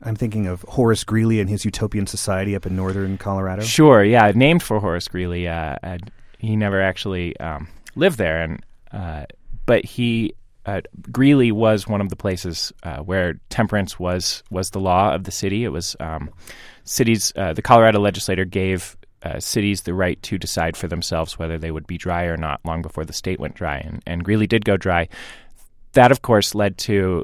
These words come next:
Speaker 2: the, uh, outgrowth of cities on Greeley's border, um, like Garden City, where, uh, the thirsty could go outside of Greeley to get a drink, even if it was only across the street outside of Greeley.
Speaker 1: So the, the town of Garden City began because of Prohibition in Greeley?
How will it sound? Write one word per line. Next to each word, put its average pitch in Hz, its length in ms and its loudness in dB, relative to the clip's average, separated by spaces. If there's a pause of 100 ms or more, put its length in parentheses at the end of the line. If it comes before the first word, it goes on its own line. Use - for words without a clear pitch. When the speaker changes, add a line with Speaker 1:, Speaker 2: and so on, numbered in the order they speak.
Speaker 2:
the, 90 380 -4 (160)
uh, - 160 -6 (180)
outgrowth 107 460 4
of 87 100 -10
cities 98 380 -2
on 87 220 -6
Greeley's 90 320 -4
border, 92 420 -2 (320)
um, 80 240 -6
like 80 160 -10
Garden 87 260 -4
City, 80 300 -8
where, 80 500 -8
uh, 82 140 -10
the 76 100 -12
thirsty 85 440 -8
could - 400 -10
go 90 360 -2 (560)
outside 92 400 -2
of 80 80 -8
Greeley 82 300 -6
to - 160 -16
get 85 140 -6
a - 20 -14
drink, 82 380 -6
even 87 180 -6
if 82 140 -8
it - 20 -6
was 69 100 -8
only 80 440 -8
across - 320 -6
the - 80 -14
street - 400 -8
outside 78 320 -10
of 73 100 -14
Greeley. - 280 -12 (180)
Speaker 1:
So 117 340 4
the, 123 180 0
the 113 180 -4
town 143 440 2
of 117 120 2
Garden 120 280 4
City 110 280 2
began 107 500 2
because 98 240 -4
of 95 80 -10
Prohibition 101 480 -2
in 95 180 -4
Greeley? 85 300 -8